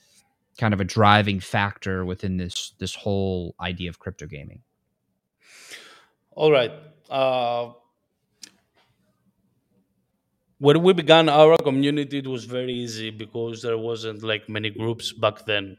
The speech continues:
Speaker 2: you know, so it was, uh, really easy for us to build a community. And,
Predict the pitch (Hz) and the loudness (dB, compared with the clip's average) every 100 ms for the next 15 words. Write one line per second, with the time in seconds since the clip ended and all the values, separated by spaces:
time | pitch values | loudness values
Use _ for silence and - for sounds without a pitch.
0 | _ 110 107 107 - 110 113 110 98 - | _ -8 -6 -4 -4 -4 -4 -6 -14 -20
1 | 120 _ 113 107 - 107 101 101 - - | -20 _ -4 -4 -6 -2 -2 -2 -8 -20
2 | - - - _ _ - 120 131 127 123 | -20 -20 -20 _ _ -14 -2 0 0 -2
3 | 117 131 127 120 120 120 117 117 113 - | -6 -6 -6 -8 -8 -4 -2 -2 -4 -12
4 | _ _ 117 110 120 117 110 - 104 117 | _ _ -16 -6 -4 -2 -4 -8 -4 -4
5 | 123 123 147 156 156 _ - - _ 131 | -4 -2 0 0 -2 _ -20 -20 _ 2
6 | 127 123 120 | 4 4 0